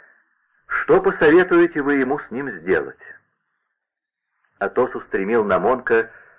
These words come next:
гордый и решительный взгляд. «Милорд», — сказал он, — другие употребили бы эти деньги на подкуп, но я посоветую королю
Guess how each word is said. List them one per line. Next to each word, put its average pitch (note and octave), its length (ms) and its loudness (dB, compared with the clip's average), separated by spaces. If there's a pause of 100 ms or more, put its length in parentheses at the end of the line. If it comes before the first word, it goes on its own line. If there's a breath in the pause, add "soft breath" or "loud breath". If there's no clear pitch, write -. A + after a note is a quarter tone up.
(100)
гордый G#2+ 540 0
и G2+ 140 -4
решительный G2 520 -4
взгляд. E2 360 -4 (680)
«Милорд», — E2+ 480 -2
сказал F#2+ 340 0
он, — F#2+ 180 0 (640 soft breath)
другие F#2+ 520 0
употребили G2 600 -2
бы F#2 140 2
эти F2+ 220 0
деньги F#2 320 -2
на F2+ 120 0
подкуп, - 480 -6 (840 soft breath)
но F#2+ 100 -4
я G2+ 220 2
посоветую A2+ 580 0
королю G#2+ 560 0